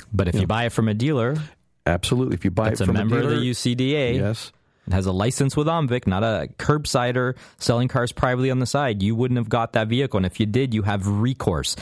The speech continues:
Speaker 1: And that's the key word, is recourse. Sometimes dealers will take in a vehicle on trade, and if they don't check it out properly, resell it, they may not know it doesn't have a catalytic, even though they should. Let's say they didn't know, uh, or something else. But you have recourse as a customer, and that word is important,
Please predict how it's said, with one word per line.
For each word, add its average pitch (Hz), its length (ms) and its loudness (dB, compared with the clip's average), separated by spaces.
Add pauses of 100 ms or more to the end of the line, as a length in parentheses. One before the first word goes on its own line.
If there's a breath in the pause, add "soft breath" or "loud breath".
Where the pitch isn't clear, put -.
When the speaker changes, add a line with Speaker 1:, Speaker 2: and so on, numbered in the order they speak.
(220 loud breath)
Speaker 1:
And 101 180 2
that's 143 220 -2
the 131 80 0
key 131 240 0
word, 117 240 0
is 90 160 0
recourse. 92 600 0 (220 loud breath)
Sometimes 160 500 0
dealers 151 340 0
will 110 80 0
take 107 240 0
in 98 100 2
a 98 60 0
vehicle 98 380 2
on 92 100 2
trade, 101 300 0
and 98 80 4
if 90 80 -2
they 104 80 2
don't 123 180 2
check - 240 0
it 120 80 4
out 107 120 0
properly, 117 440 0
resell 113 480 0
it, 107 160 -2 (300 loud breath)
they 160 120 4
may 147 200 2
not 123 280 0
know 123 280 2
it 104 80 -2
doesn't 95 240 0
have 87 100 -2
a 87 60 2
catalytic, 92 380 0
even 90 180 2
though 87 100 0
they 80 80 -2
should. 87 400 0 (320 loud breath)
Let's 113 160 0
say 127 80 2
they 110 140 0
didn't 95 320 2
know, 104 260 -2 (260 loud breath)
uh, 92 200 0
or 104 160 0
something 107 400 0
else. 101 280 -2
But 101 220 0
you 120 200 0
have 101 140 -2
recourse 101 760 -2
as 90 100 -2
a 85 60 0
customer, 92 480 0
and 85 100 2
that 127 160 0
word 113 300 0
is 95 120 -2
important, 104 640 0